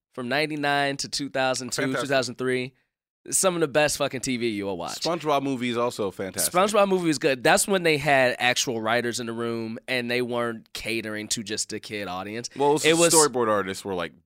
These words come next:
Speaker 2: bangers. They were
Speaker 1: Yeah.
Speaker 2: bangers 'cause it's a storyboard driven
Speaker 1: From,
Speaker 2: show.
Speaker 1: like, Rocko's Modern Life, or,
Speaker 2: Yeah.
Speaker 1: like, all the shows that we shouldn't have been watching as kids.
Speaker 2: Yeah.
Speaker 1: All those people wrote on the first few seasons of SpongeBob.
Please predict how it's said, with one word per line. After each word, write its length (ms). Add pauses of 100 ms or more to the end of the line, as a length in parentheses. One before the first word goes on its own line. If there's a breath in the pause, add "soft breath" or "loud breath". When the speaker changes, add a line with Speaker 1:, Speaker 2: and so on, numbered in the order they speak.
Speaker 2:
bangers. 440
They 80
were 80
Speaker 1:
Yeah. 180
Speaker 2:
bangers 280
'cause 160
it's 100
a 20
storyboard 340
driven 220
Speaker 1:
From, 160
Speaker 2:
show. 40
Speaker 1:
like, 180
Rocko's 500
Modern 320
Life, 340
or, 180
Speaker 2:
Yeah. 40
Speaker 1:
like, 240
all 200
the 80
shows 340
that 160
we 160
shouldn't 340
have 100
been 140
watching 360
as 120
kids. 500
Speaker 2:
Yeah. 340
Speaker 1:
All 260
those 260
people 380
wrote 300
on 220
the 80
first 300
few 140
seasons 360
of 60
SpongeBob. 520